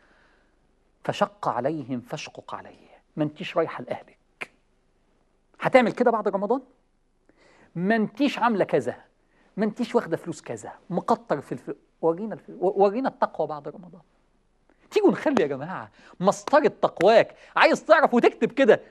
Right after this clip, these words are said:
"يا رب أنا قبلت ولا لأ؟ أرني علامة"، وتشوف العلامة في مراتك. <laughs> ها، عامل إيه مع مراتك؟ تيجوا نخلي حسن العشرة دليل. مش النبي صلى الله عليه وسلم لما جه يجوز علي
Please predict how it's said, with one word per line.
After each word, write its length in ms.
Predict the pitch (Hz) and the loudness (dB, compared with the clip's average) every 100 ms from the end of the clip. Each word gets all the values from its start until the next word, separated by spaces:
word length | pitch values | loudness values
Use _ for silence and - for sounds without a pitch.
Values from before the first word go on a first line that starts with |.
| _ - | _ -2
"يا 240 | 220 226 | 0 2
رب 260 | 220 185 156 | 0 -2 -2
أنا 220 | 208 208 | 0 0
قبلت 420 | - 190 208 185 180 | 0 2 2 2 2
ولا 160 | 160 | 4
لأ؟ 300 | 180 - - | 4 2 4
أرني 260 | 349 262 196 | 4 4 2
علامة"، 440 | 147 175 175 127 - _ - | 2 4 2 0 -8 _ -4
وتشوف 320 | 208 - 392 | -2 0 2
العلامة 280 | 254 226 220 | 4 2 2
في 100 | - | -4
مراتك. 540 | - 113 - - - _ _ _ - - _ _ _ _ _ _ - | -8 -12 -14 -18 -18 _ _ _ -16 -16 _ _ _ _ _ _ -10
<laughs> 1040 | 247 - - - - - - - _ - | -10 -10 -16 -16 -20 -20 -20 -20 _ 2
ها، 360 | - 240 277 180 - | 8 8 6 0 2
عامل 300 | 214 269 254 | 6 8 8
إيه 60 | |
مع 180 | 262 208 | 8 6
مراتك؟ 600 | 196 220 - 202 - - _ _ _ _ _ _ _ _ - | 6 4 4 0 -2 -20 _ _ _ _ _ _ _ _ -6
تيجوا 140 | 247 220 | -2 -2
نخلي 300 | - 110 131 | -2 -4 -2
حسن 260 | 208 - | -4 -6
العشرة 420 | 131 120 - - - _ _ _ _ _ _ _ | -8 -8 -12 -18 -20 _ _ _ _ _ _ _
دليل. 420 | 135 143 165 180 - - | 0 2 2 -2 -6 -6
مش 160 | 185 214 | -4 0
النبي 240 | 202 254 | 2 2
صلى 100 | 202 | 2
الله 100 | 165 | 0
عليه 80 | 139 | 0
وسلم 260 | - 220 175 | 0 0 0
لما 180 | 156 139 | -2 -2
جه 100 | 202 | -2
يجوز 340 | 185 202 139 | 0 0 0
علي 360 | 120 131 156 | 0 0 -2